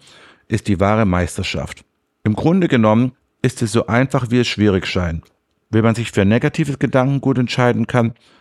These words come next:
ist dies ebenso umgekehrt möglich, sich dafür zu entscheiden, ausgeglichen, liebevoll und freundlich zu agieren. Leider hat man uns gelehrt, das Leben sei schwer, ein Kampf.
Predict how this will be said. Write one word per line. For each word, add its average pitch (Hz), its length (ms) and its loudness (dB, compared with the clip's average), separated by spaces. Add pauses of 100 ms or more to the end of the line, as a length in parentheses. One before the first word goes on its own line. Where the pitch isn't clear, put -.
(360)
ist 117 160 -2
dies 117 140 -2
ebenso 107 680 0 (200)
umgekehrt 104 500 0
möglich, 87 500 -4 (240)
sich - 160 -10
dafür 107 320 0
zu 110 120 -2
entscheiden, 104 500 0 (100)
ausgeglichen, 110 800 -2
liebevoll 95 640 0 (460)
und 117 160 0
freundlich 90 520 -2
zu - 140 -10
agieren. 87 560 -8 (580)
Leider 156 340 2
hat 156 120 -2
man 113 140 0
uns 104 160 -2
gelehrt, 98 540 2 (200)
das 95 200 -2
Leben 104 340 2
sei 98 240 2
schwer, 104 560 0
ein 101 220 -2
Kampf. 82 500 -4